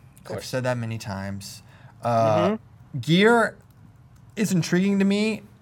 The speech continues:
Speaker 1: at Oklahoma State, as well as Jacoby Smith. We've kinda talked about him a little bit. Like Bonacorsi some. And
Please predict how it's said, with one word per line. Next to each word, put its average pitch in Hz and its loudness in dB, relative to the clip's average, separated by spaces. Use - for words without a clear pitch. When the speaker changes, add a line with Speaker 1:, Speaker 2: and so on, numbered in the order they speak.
Speaker 1:
at 147 4
Oklahoma 165 2
State, 170 -2
as 127 -8
well 135 0
as 131 -4
Jacoby 131 -4
Smith. 139 -8
We've 147 -12
kinda 160 0
talked 143 -2
about 131 0
him 135 -2
a 131 -2
little 131 0
bit. 131 0
Like 156 6
Bonacorsi 156 2
some. 127 0
And 127 -2